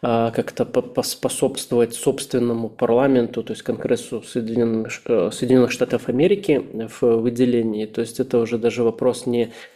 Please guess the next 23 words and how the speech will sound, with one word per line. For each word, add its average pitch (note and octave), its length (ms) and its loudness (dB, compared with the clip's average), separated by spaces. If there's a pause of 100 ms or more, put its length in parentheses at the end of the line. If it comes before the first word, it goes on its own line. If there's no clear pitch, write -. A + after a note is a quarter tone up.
(180)
межпартийной C3 1160 4
борьбы B2 340 0
в - 100 -6
Соединённых A2 520 -4
Штатах, G#2+ 460 -6
а, B2 420 0 (460)
а, A#2+ 280 0 (140)
отношений C3+ 840 4
Европейского A#2+ 680 0
Союза B2+ 520 0
и B2 180 -2
Соединённых A#2 680 -2
Штатов, - 640 -2 (680)
э, A#2 340 4
где A#2+ 360 4
вот, A#2 380 2
э, A2+ 500 2
если A2+ 220 -4
мы B2 100 2
помним, A#2 360 0
в A2 40 -10
самом A#2 300 -2
начале, A#2 400 0